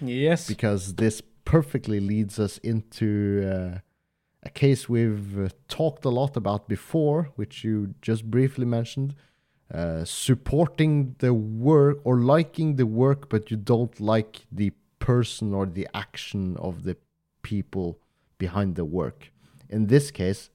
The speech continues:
Speaker 2: the Lindemann case. The, and I, by this, I assume you mean the, uh, lead
Speaker 1: Till Lindemann, the vocalist for, uh,
Speaker 2: Vocalist.
Speaker 1: uh, Rammstein.
Speaker 2: Yes,
Speaker 1: Yes.
Speaker 2: yes.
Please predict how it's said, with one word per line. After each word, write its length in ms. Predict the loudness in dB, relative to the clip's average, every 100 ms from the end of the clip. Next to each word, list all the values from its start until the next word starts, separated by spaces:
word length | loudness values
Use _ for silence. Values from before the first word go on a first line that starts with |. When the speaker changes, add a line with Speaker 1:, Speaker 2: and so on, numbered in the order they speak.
| -10
Speaker 2:
the 220 | 0 2
Lindemann 800 | 4 4 4 2 0 -2 -6 -10 -16 _
case. 480 | -8 -8 -8 -12 -20 _ _ _ _
The, 400 | -8 -6 -4 -4
and 200 | -4 -2
I, 240 | 0 0 -2 _
by 180 | -2 0
this, 220 | 0 -2
I 80 | 0
assume 680 | 0 -2 -6 0 2 4 4
you 100 | 4
mean 380 | 6 4 4 0 -12 -20 -10
the, 440 | 0 2 4 2 0
uh, 60 | -2 -2
lead 240 | -2 0 4
Speaker 1:
Till 160 | 4
Lindemann, 680 | 6 6 6 6 4 4 2
the 60 | 0
vocalist 500 | -2 -2 -4 -4 -6
for, 260 | -4 -2
uh, 520 | -2 -2 -4 -4 -4 -2
Speaker 2:
Vocalist. 500 | -2 0 0 0 0
Speaker 1:
uh, 60 |
Rammstein. 460 | -2 -2 -2 0 -2 -6 _ _ _ _
Speaker 2:
Yes, 320 | -2 -2 -4 -8
Speaker 1:
Yes. 100 | -4
Speaker 2:
yes. 340 | -4 -6